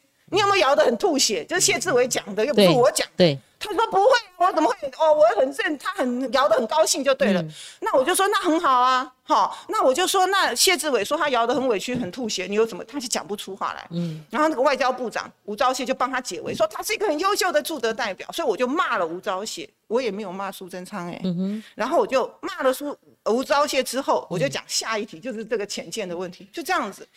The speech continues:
Speaker 2: 哦。
Speaker 1: 所以他当时我觉得就是他的个性啦，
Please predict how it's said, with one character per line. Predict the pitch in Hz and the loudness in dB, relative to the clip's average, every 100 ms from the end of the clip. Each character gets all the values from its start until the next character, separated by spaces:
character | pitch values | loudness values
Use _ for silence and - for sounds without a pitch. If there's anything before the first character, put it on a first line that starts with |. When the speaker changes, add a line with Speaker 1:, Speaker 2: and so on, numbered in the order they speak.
| - - | -20 -8
Speaker 2:
哦。 | 160 175 160 | -6 -4 -6
Speaker 1:
所 | 151 415 | -2 -2
以 | 403 | 0
他 | 381 | -2
当 | 381 339 370 | -2 -2 0
时 | 370 - 180 | 0 0 -2
我 | 180 190 | -2 0
觉 | 226 | 0
得 | 247 262 | 0 0
就 | 311 | 0
是 | 285 277 - - | 0 0 -4 -4
他 | 311 | -4
的 | 285 | -2
个 | - 285 247 | 2 4 6
性 | 262 190 | 2 0
啦， | 120 | -6